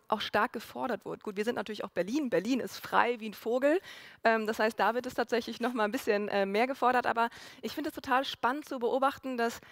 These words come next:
es bedarf nicht unbedingt diese physische Präsenz tagtäglich im Office, weil es gibt so viele Aufgaben, die man auch, ähm, ja, effi-, effizienter alleine zu Hause best-, be-, ja, bewältigen kann. Und was ich auch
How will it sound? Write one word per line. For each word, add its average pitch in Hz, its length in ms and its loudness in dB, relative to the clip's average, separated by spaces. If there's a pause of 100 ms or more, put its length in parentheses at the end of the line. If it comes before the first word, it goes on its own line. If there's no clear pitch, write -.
(560)
es 240 120 2
bedarf - 640 2
nicht 254 180 -8
unbedingt 220 420 -6
diese 208 200 -4
physische 247 560 -4
Präsenz 196 720 -4
tagtäglich 214 760 -4
im 208 140 -8
Office, 247 340 -2
weil - 80 -2
es 214 120 -8
gibt - 140 -10
so 240 80 -10
viele 220 240 2
Aufgaben, 214 440 0
die 214 80 -6
man 208 160 -2
auch, 208 240 2 (420)
ähm, 208 300 6
ja, 214 260 4
effi-, 226 240 -8 (140)
effizienter 240 640 0
alleine 214 320 0
zu 226 180 -6
Hause 226 540 2 (400)
best-, - 240 -10 (100)
be-, - 80 -10 (180)
ja, 190 200 4 (220)
bewältigen 226 680 4
kann. 202 240 -6 (600)
Und 294 180 4
was 285 140 2
ich 262 120 -6
auch 247 140 -2